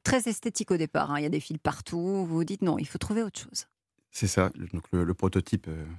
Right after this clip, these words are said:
Speaker 2: faisait assez peur, avec des fils, des, des L E D, ça clignotait, et cetera. Donc, c'était pas très sexy.
Speaker 1: Très Star Wars, quoi.
Speaker 2: Un peu. C'est, c'est dans l'air du temps.
Speaker 1: <laughs> Oui.
Speaker 2: Oui. Oui. Et, euh, et de fil en aiguille, voilà, on a, on a pu, grâce à une équipe de, de chercheurs, aboutir à un,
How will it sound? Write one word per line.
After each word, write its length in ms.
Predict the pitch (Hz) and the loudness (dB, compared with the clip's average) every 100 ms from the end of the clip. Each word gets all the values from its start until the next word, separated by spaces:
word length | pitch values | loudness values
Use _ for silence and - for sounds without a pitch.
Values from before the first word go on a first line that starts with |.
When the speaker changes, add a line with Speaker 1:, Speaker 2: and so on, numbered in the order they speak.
| - | -2
Speaker 2:
faisait 160 | 87 82 - - | 0 0 -2 -2
assez 240 | 101 - | 2 2
peur, 300 | 101 135 147 113 | 6 4 4 2
avec 160 | 95 | 0
des 120 | 95 98 | 4 2
fils, 240 | - 123 | 6 4
des, 260 | 104 95 98 | 4 0 0
des 220 | 101 101 | 2 4
L 120 | 98 | 6
E 100 | 107 110 | 6 6
D, 120 | 95 | 2
ça 120 | 98 | 0
clignotait, 440 | 92 98 90 113 127 | 4 4 6 6 4
et 40 | |
cetera. 340 | 113 92 104 117 | 2 0 4 4
Donc, 140 | 110 | 2
c'était 200 | - 98 | -6 -4
pas 140 | - | -2
très 160 | - 120 | -2 -2
sexy. 440 | - 95 - 170 - _ | -2 -2 -2 -2 -4 _
Speaker 1:
Très 160 | - 208 | 2 2
Star 240 | - 185 | 2 0
Wars, 220 | 170 156 143 | 2 -2 -4
quoi. 120 | - - _ _ _ _ | -12 -20 _ _ _ _
Speaker 2:
Un 80 | 110 | 2
peu. 220 | 101 117 123 - | 4 2 2 -2
C'est, 160 | - - | -2 2
c'est 100 | 120 | 4
dans 100 | 117 | 6
l'air 120 | 127 123 | 6 4
du 120 | 117 | 2
temps. 180 | 110 123 | -2 2
Speaker 1:
<laughs> 20 | |
Oui. 100 | 175 | 4
Speaker 2:
Oui. 80 | 107 120 - - - _ | 4 0 -10 -20 -20 _
Oui. 220 | 110 127 - - | 6 6 2 2
Et, 180 | 107 104 | 6 8
euh, 1000 | 98 98 98 101 98 101 98 98 95 98 - _ _ - | 6 6 4 4 6 6 6 6 4 2 -4 _ _ 2
et 60 | 101 | 4
de 80 | |
fil 180 | 104 - | 6 6
en 120 | 127 | 6
aiguille, 340 | 127 117 127 139 | 6 6 8 8
voilà, 240 | 113 120 | 8 6
on 320 | 110 101 98 | 4 4 6
a, 180 | 104 98 101 | 6 6 6
on 100 | 104 | 6
a 80 | |
pu, 160 | 101 131 | 6 4
grâce 260 | 123 110 107 | 6 6 6
à 40 | |
une 60 | 101 | 2
équipe 200 | 95 110 | 4 4
de, 140 | 101 | 4
de 120 | 92 95 | 4 4
chercheurs, 420 | - 95 - 113 | 2 2 4 6
aboutir 400 | 104 95 - 110 | 4 0 2 4
à 60 | 87 | 4
un, 160 | 80 | 0